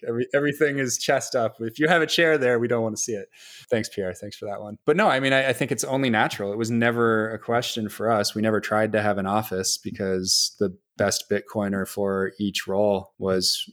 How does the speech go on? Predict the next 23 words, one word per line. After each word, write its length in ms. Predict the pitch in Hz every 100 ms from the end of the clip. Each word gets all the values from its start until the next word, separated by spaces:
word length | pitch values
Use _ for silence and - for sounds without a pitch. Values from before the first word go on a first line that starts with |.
| -
whoever 340 | 117 104 101
that 180 | 98 101
was, 260 | 101 98 98
wherever 420 | 98 98 98 98
it 80 | 95
is. 400 | 104 98 95 95
And 140 | 95
things 260 | 104 101 101
run 220 | 98 92
very 260 | 95 101
efficiently 500 | 92 - 98 104 92
now 240 | 92 92 95
with 80 | -
Slack 400 | - 95 92 -
and 120 | 90
Zoom, 360 | 92 92 95
and 200 | 92 92 -
it's 100 | -
all 100 | 98
you 100 | 95
really 180 | 95 90
need. 320 | 92 92 92 -
Little 260 | 107 95